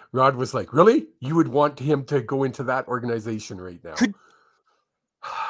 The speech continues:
Speaker 2: it would be, it would be life-changing, but you know, as far as, as all Canucks fans know, we'd screw it up. We'd screw it up. We'd
Speaker 1: We'd screw it up royally.
Speaker 2: we'd, he, we'd interim. We'd send him to go get a surgery and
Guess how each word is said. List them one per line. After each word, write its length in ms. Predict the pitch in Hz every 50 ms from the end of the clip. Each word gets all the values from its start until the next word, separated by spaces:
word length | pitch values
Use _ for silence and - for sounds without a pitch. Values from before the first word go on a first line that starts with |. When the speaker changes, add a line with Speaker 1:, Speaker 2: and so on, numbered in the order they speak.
| - - 220
Speaker 2:
it 60 | 220
would 120 | 240 202
be, 240 | 208 240 233 214 208 - _
it 80 | 190
would 220 | 208 214 214 190 165
be 480 | 214 214 208 202 202 190 185 170 143 _ _ _ _ _ _ -
life-changing, 880 | 190 226 254 247 - - 214 185 170 160 147 151 156 165 170 151 143 _
but 200 | - 180 180 147 160
you 220 | 156 165 202 262 294
know, 280 | 285 262 208 190 196 196
as 100 | 175 -
far 380 | - - - 214 214 220 226 -
as, 200 | 190 185 185 165
as 500 | 175 175 180 170 - 180 185 175 156 160
all 300 | - 202 220 233 233 226
Canucks 320 | - 208 208 202 - -
fans 280 | - 208 196 185 156 156
know, 380 | 185 233 214 160 156 165 160 - _ _ _ _ _ _ _ _ _ _ _ _ _ _ _ _ -
we'd 120 | 185 202
screw 180 | - - 190 151
it 40 | 127
up. 160 | 123 - - _ _ _ _ _ _ _ _
We'd 120 | 190 220 202
screw 160 | - - 180
it 80 | 170
up. 180 | 151 151 180 170
We'd 320 | 170 185 196 196 202 170
Speaker 1:
We'd 200 | 165 196 147 -
screw 240 | - - - 135 120 113
it 60 | 104
up 160 | 101 92 - -
royally. 380 | 101 98 98 95 95 92 95
Speaker 2:
we'd, 140 | 220 226 190
he, 180 | - - - 220
we'd 240 | 185 175 202 214 196
interim. 560 | 196 202 190 - 214 208 208 208 214 214 208
We'd 220 | 185 185 180 170
send 200 | - - 202 202
him 100 | 202 196
to 100 | 165 196
go 180 | 175 185 190 185
get 160 | 175 185 180
a 60 | 170
surgery 760 | 165 - - 185 185 180 165 180 185 185 185 190 190 196 185
and 580 | 170 165 165 160 160 156 156 156 156 156 147